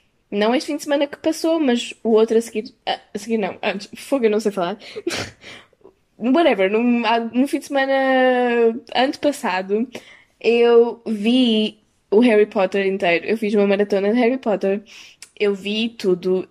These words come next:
Eu passei de ser uma rapariga de dezasseis anos, yeah, porque na altura ainda tinha dezasseis, estão a ver, há bué tempo.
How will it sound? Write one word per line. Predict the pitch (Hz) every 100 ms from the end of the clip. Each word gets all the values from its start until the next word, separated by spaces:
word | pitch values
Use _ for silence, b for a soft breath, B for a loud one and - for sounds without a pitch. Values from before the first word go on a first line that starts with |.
| _ -
Eu | 220
passei | 226 - 233
de | 226
ser | - 220 214 208
uma | 214 214
rapariga | 233 233 214 208 202
de |
dezasseis | - 202 208 208 208
anos, | 190 208 -
yeah, | 180 165
porque | - 180
na | 170
altura | 185 190
ainda | 185 190
tinha | 196 196
dezasseis, | 208 - 175 196
estão | - 190
a |
ver, | 190 165
há | 175
bué | - 127
tempo. | - 139